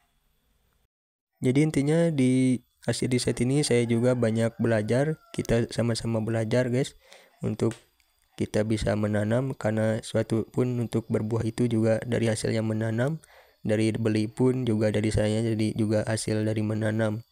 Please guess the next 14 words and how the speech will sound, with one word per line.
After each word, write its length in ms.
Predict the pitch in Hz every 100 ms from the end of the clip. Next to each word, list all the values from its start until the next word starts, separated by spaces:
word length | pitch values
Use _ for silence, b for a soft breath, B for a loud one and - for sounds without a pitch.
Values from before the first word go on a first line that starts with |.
| -
ya, 160 | 107 110
seperti 400 | - - 110 -
itu 160 | 110 113
ya 160 | 110 110
guys. 240 | 117 - - _ _ _ _ _ _ _ _ _ _ _ _ _ _ _ _ _ _ _ -
Jadi 240 | 123 120
kita 320 | 123 117 117
cobalah 320 | 117 110 110 120
di 160 | 120
rumah 320 | 110 110 120
untuk 240 | 113 113 -
belajar 480 | 110 107 104 123 135
dan 240 | 113 110
menanam 640 | 110 110 107 120 147 156